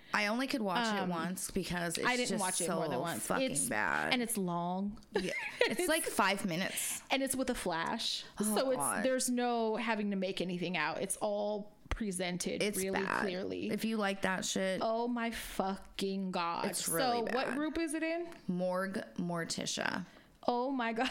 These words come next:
Speaker 2: <laughs> I've never seen anything that bad. In my, and I've seen
Speaker 1: Same.
Speaker 2: people shotgun blast their head off. I've seen fucking hit by
Speaker 1: Mm.
Speaker 2: trains. I've seen all kind of shit. But, like, that right there.
Speaker 1: I just kept thinking, like, what if that was my dad or my brother? Oh my fucking God.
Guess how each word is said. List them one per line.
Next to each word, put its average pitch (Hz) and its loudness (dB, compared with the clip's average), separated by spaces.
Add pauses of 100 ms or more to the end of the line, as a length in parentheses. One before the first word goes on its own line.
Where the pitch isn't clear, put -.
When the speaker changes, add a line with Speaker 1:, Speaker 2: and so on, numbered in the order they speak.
Speaker 2:
<laughs> - -4
I've 311 2
never 262 0
seen 294 -2
anything 208 -2
that 185 -2
bad. 190 0
In 196 -2
my, - -4
and 220 2
I've 277 0
seen 277 0
Speaker 1:
Same. 247 2
Speaker 2:
people 160 -4
shotgun 214 0
blast 196 0
their 202 2
head 196 0
off. 190 -2 (240)
I've 190 2
seen 180 -2 (180)
fucking 190 -2
hit 202 -2
by 180 2
Speaker 1:
Mm. 156 -4
Speaker 2:
trains. 190 -2
I've 214 0
seen 262 0
all 190 0
kind 175 -2
of 170 -2
shit. 156 -4
But, 160 -2
like, 165 -2
that 190 0 (220)
right 202 -2
there. 330 2 (800)
Speaker 1:
I 226 4
just 262 0
kept 381 2
thinking, 226 0
like, 185 -2
what 165 0
if 185 -2
that 151 2
was 156 0
my 143 0
dad 143 2
or 143 0
my 139 -2
brother? 123 0
Oh 202 2
my 196 -2
fucking - -4
God. - -4